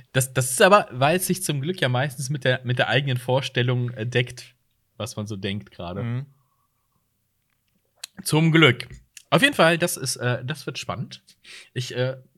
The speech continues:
Speaker 1: dachte erst so, „Ah, mal sehen“, aber könnte ganz witzig werden. Und
Speaker 2: Ja.
Speaker 1: ich seh schon in das, das Remake, äh, wie,
Speaker 2: <laughs>
Speaker 1: äh,
Speaker 2: Alper baut eine
Speaker 1: Alper.
Speaker 2: Hundehütte.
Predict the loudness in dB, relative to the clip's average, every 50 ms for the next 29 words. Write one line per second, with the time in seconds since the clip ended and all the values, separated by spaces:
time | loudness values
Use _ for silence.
0 | _ _ _ -8 -6 -6 -4 -4 -6 -6 -6 -6 -8 -8 -8 -8 -6 -4 -4 -4
1 | -2 -4 -4 -4 -6 -6 -6 -6 -4 -2 -2 -2 -2 -4 -6 -8 -6 -6 -6 -6
2 | -6 -6 -8 -6 -6 -6 -6 -6 -6 -8 -8 -6 -6 -6 -6 -6 -6 -4 -2 -2
3 | -2 -2 -2 -4 -4 -4 -4 -6 -8 -8 -8 -8 -6 -6 -4 -4 -6 -6 -8 -10
4 | -12 -10 -10 -8 -6 -6 -4 -4 -2 -2 -2 -2 -2 -4 -6 -10 -14 _ _ _
5 | _ -20 -20 _ _ _ _ -20 -20 _ _ _ _ -6 -4 -2 -2 0 0 0
6 | 0 0 -2 -4 -8 -12 -20 -20 -20 -20 -20 -18 -18 -20 -20 -20 -20 -14 -6 -4
7 | -2 0 0 0 -2 -2 -4 -4 -4 -4 -6 -6 -6 -4 -4 -4 -4 -6 -2 2
8 | 2 2 4 4 2 4 4 4 4 4 4 4 6 8 8 10 10 10 10 8
9 | 6 6 4 2 0 0